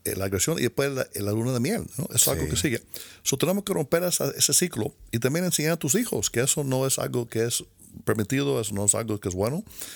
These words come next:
Speaker 1: que no es saludable. Que,
Speaker 2: Ujú.
Speaker 1: you know, sal de esa relación para que ellos no aprendan lo mismo.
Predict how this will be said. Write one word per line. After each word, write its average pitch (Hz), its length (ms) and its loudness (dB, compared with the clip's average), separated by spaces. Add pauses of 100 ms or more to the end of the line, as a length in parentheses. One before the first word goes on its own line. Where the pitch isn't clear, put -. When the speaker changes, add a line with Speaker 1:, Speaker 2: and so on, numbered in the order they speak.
(280)
Speaker 1:
que - 80 2
no 117 60 4
es 113 60 4
saludable. 120 480 0 (380)
Que, 107 140 4
Speaker 2:
Ujú. 101 80 2
Speaker 1:
you 113 60 -2
know, 131 140 2
sal 165 300 4
de 170 80 2
esa 156 140 2
relación 135 400 0
para 120 120 0
que 110 120 2
ellos 147 100 0
no 151 80 0
aprendan 123 280 0
lo 101 60 0
mismo. 139 240 0